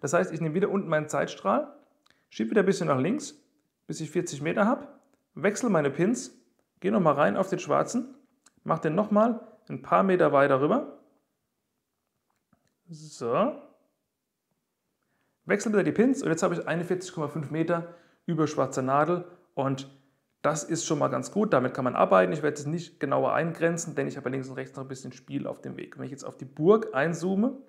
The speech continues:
dann sehe ich schon, der Mond geht genau oben drüber. Und zwar, wir sehen es oben im Infopanel,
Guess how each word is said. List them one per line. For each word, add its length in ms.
dann 140
sehe 200
ich 100
schon, 380
der 100
Mond 440
geht 460
genau 600
oben 240
drüber. 460
Und 120
zwar, 460
wir 80
sehen 140
es 80
oben 220
im 100
Infopanel, 520